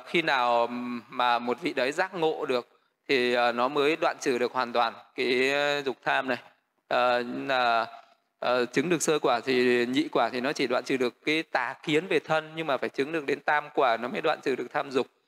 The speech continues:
Ờ, vậy nên là cái tham dục này phải chứng đắc đến đạo quả thì nó mới không sinh trở lại nữa. Còn trong cái quá trình đang mới tập tu và đang thực hành thiền chỉ quán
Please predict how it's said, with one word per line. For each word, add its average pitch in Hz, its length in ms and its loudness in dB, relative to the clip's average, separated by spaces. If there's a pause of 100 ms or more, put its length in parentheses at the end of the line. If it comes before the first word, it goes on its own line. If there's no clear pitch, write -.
(400)
Ờ, 123 400 2 (520)
vậy 120 160 -6
nên 143 220 -2
là 139 100 0
cái 143 140 0
tham 147 200 -2
dục 131 200 0
này 117 420 0 (100)
phải 107 180 0
chứng 143 240 -2
đắc - 140 -2
đến 143 180 0
đạo 147 260 -2
quả 117 180 0 (140)
thì 120 100 -2
nó 123 120 0
mới 151 120 0
không 147 180 -6
sinh 151 200 -6
trở 120 180 -2
lại 120 220 -4
nữa. 143 300 0 (360)
Còn 123 160 0
trong 151 200 -2
cái 156 100 0
quá 139 260 0
trình 120 440 -2
đang 143 260 -2
mới 139 160 2
tập - 180 0 (220)
tu 147 480 0
và 117 260 2
đang 135 220 0
thực 131 160 -4
hành 113 160 -4
thiền 123 200 -4
chỉ - 200 -8
quán 127 300 0